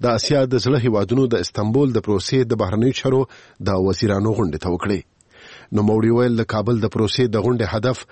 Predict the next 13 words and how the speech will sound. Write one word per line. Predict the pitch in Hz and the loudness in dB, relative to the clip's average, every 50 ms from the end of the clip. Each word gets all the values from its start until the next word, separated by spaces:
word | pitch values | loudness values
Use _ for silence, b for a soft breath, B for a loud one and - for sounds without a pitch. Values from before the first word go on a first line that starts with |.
| B B B B _ | B B B B _
تر | - 123 117 | -2 0 2
یو | 113 113 120 127 120 | 2 2 2 2 0
چتر | - - 143 139 - 131 110 | 0 -2 -4 -2 -2 -2 -2
لاندې | 98 98 92 95 95 95 95 | -2 -2 -2 0 0 0 0
د | 85 107 | 0 -2
افغانستان | - 113 - - 123 120 113 - - 139 135 135 131 | -2 -4 -4 -2 -2 -2 -2 -2 0 0 0 2 2
د | 123 113 | 0 -2
سولې | - - - 143 135 127 117 | -2 -2 0 0 2 2 0
د | 113 | 0
هلو | 95 113 110 104 95 | -2 -2 -2 -2 0
ځلو | 87 120 123 131 135 135 B B B B B B _ - | 0 0 2 2 0 0 B B B B B B _ -2
تنظیمول | 110 104 87 82 101 95 107 107 101 85 73 | -2 -2 0 0 0 0 2 2 0 0 -2
دي. | 69 90 65 - | -4 -6 -8 -8